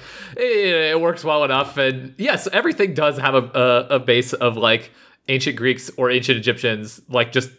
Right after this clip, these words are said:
being way ahead of ti-, of their time. Um, so, okay, uh, to, to go with frickin',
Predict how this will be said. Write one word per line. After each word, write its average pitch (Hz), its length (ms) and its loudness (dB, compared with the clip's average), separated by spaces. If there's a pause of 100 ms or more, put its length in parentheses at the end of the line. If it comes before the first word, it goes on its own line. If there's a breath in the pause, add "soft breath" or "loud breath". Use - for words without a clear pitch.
(340)
being 123 280 0
way 120 160 4
ahead 117 200 2
of 107 80 -4
ti-, 113 200 0
of 120 160 0
their 113 120 0
time. 98 400 -2 (500 loud breath)
Um, 123 380 0
so, 156 180 0
okay, 151 260 -2 (320)
uh, 123 300 4
to, 143 220 0
to 151 120 0
go 151 200 2
with 156 200 0 (180)
frickin', 143 600 -2